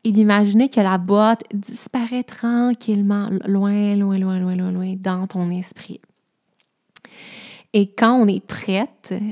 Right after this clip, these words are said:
à vouloir venir explorer en thérapie ou justement dans un, un cercle ou peu importe, dans un endroit vraiment propice à explorer ces sensations-là et ces choses-là, on va ramener tranquillement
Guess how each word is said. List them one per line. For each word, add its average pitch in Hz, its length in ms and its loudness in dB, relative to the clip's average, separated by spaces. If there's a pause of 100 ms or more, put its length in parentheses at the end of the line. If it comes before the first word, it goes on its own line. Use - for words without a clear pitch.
(120)
à 202 100 0
vouloir 190 320 0
venir 190 380 0
explorer 202 800 -2
en 190 160 -2
thérapie 214 960 0 (120)
ou 196 160 2
justement 185 500 -2 (440)
dans 185 460 2
un, 175 420 -2
un 175 180 -4
cercle 233 720 0
ou 190 60 -2
peu 226 140 -4
importe, 214 260 0
dans 185 160 0
un 185 140 -2
endroit 185 320 0
vraiment 196 280 -2
propice 208 760 -2
à 180 140 -6 (120)
explorer 180 880 -4
ces - 300 -6
sensations-là 180 720 -4
et 185 80 -2
ces 185 160 -8
choses-là, 175 560 -6 (500)
on 240 140 0
va 233 260 4
ramener 185 560 2
tranquillement 185 760 -4